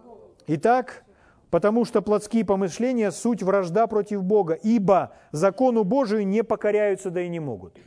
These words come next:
Это те помышления, это те мысли, которые не покоряются Богу. Это те мысли, которые противоречат Божьим мыслям,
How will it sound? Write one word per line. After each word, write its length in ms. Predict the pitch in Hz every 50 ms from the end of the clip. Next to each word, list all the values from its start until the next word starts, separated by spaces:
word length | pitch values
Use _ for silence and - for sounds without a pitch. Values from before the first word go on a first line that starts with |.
| _ _ _ _ _ -
Это 220 | 165 151 202 190
те 200 | 185 - 220 214 208
помышления, 680 | - 156 151 151 131 - - 135 143 165 196 214 196
это 140 | 170 180 165
те 220 | 170 - 196 185
мысли, 760 | 156 147 147 160 185 247 277 262 - - 262 277 285 285 269 - _ _ _
которые 400 | - 165 165 - 196 240 254 240
не 100 | 214 196
покоряются 720 | - 180 160 - 165 151 151 156 175 208 214 214 - 233 208
Богу. 500 | 180 170 165 160 151 139 143 147 147 - _ _ _ _
Это 180 | - 151 156 175
те 220 | 165 - 208 202
мысли, 420 | 180 170 190 247 285 - - 226 -
которые 300 | - 165 - 175 170 170
противоречат 680 | 170 180 165 143 165 156 151 147 156 190 190 - 180 160
Божьим 400 | 156 160 156 143 127 120 120 113
мыслям, 420 | 110 110 98 - - 95 87 85